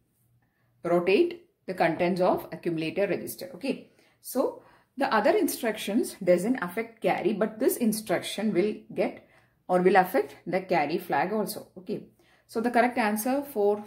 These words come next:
first question is option D. Not, uh, only this R R C will also affect the carry flag. Okay,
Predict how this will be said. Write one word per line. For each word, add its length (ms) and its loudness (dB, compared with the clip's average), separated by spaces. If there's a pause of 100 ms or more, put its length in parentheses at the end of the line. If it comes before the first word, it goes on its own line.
first 280 -2
question 360 -2
is 280 -4 (360)
option 600 -4
D. 380 -2 (520)
Not, 300 0 (260)
uh, 240 0
only 220 2
this 300 -2 (480)
R 200 -2
R 200 2
C 520 -6
will 120 -2
also 560 0 (1300)
affect 300 0
the 60 -2
carry 320 2
flag. 300 -4
Okay, 320 -8